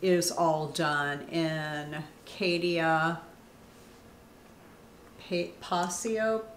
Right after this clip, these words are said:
Paiso, P A I S O, however you pronounce that. And I think that's a hundred percent cotton.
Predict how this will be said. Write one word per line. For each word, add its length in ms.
Paiso, 760
P 320
A 260
I 300
S 440
O, 300
however 840
you 340
pronounce 420
that. 240
And 80
I 100
think 220
that's 220
a 40
hundred 220
percent 300
cotton. 480